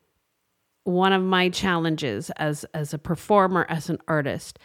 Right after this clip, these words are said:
being classically trained, and again, I am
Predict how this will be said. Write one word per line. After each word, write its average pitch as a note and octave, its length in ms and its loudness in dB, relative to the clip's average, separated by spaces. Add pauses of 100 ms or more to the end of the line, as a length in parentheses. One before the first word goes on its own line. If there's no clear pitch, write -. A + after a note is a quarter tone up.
(480)
being F3+ 380 6
classically C4+ 760 2
trained, D#3+ 560 -2
and D3+ 200 -4
again, D#3+ 500 0
I C#3+ 120 -8
am C#3+ 300 -4